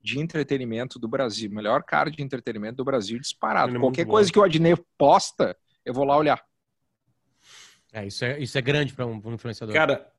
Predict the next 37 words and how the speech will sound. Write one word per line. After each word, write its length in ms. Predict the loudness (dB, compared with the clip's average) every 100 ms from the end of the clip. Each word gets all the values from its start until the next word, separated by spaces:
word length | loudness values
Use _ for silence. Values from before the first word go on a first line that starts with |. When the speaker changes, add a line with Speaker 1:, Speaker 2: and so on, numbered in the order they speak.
| 0
Speaker 2:
é, 200 | 2 2 -4 _
ontem 520 | 6 8 8 6 6
eu 160 | 8 6
fui 260 | 6 6 6
ver 220 | 6 6
um 160 | 6
vídeo 280 | 6 4 2
dele 260 | 2 2 2
da 100 | 2
M 160 | 2
T 200 | 0 -4
V 140 | 0 4
antigo, 640 | 4 2 0 2 4 2
que 140 | 0
eu 40 | 0
não 140 | 0
sei 260 | 0 -2 -2
se 180 | -2 0
o 80 |
Speaker 1:
Uns 100 | 0
Speaker 2:
Escola 300 | -2 -2 2
Speaker 1:
quinze 120 | 2 2
Speaker 2:
já 60 |
viu, 120 | 2
Speaker 1:
minutos. 500 | 4 4 2 -6 -8 -14 _ _ -12
Speaker 2:
que 60 | -12
o 100 | -2
Potter 360 | 2 2 0
já 100 | -6
viu, 360 | 0 0 0 -4 _ _ _ _ _
que 80 | 2
é 80 | 4
o 200 | 4 4
A 100 | 6
Gaiola 500 | 6 6 6 4 2
das 420 | 4 4 4 2
Cabeçudas. 960 | 0 0 -2 -2 -2 -2 -6 -10 -20